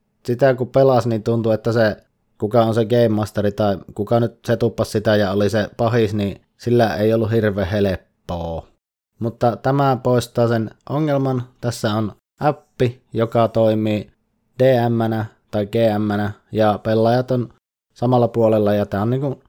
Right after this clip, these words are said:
co-oppi, yhteistyöpeli. Tässä on yksi parhaita appitoteutuksia sillä tavalla, että se appi toimii pelin rinnalla, ainakin minun mielestä. Ja tätäkin pelaisin mielellään useammin, kun vaan Juho joutuisi tätä pelluttamaan.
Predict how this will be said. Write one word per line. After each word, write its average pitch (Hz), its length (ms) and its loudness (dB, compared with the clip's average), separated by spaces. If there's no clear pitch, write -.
co-oppi, 123 500 2
yhteistyöpeli. 107 960 -2
Tässä 131 340 2
on 127 160 0
yksi 143 240 -2
parhaita 127 560 2
appitoteutuksia 117 1500 0
sillä 107 260 -2
tavalla, 110 280 0
että - 180 -8
se 113 60 -2
appi 123 240 -4
toimii 107 340 -2
pelin 104 300 -2
rinnalla, 123 540 0
ainakin 110 300 -4
minun 120 200 0
mielestä. 117 460 0
Ja 113 260 4
tätäkin 131 420 2
pelaisin 117 460 2
mielellään 107 520 0
useammin, 117 600 -2
kun 107 220 -4
vaan 107 360 2
Juho 110 300 0
joutuisi 104 340 0
tätä 98 240 -6
pelluttamaan. 120 880 0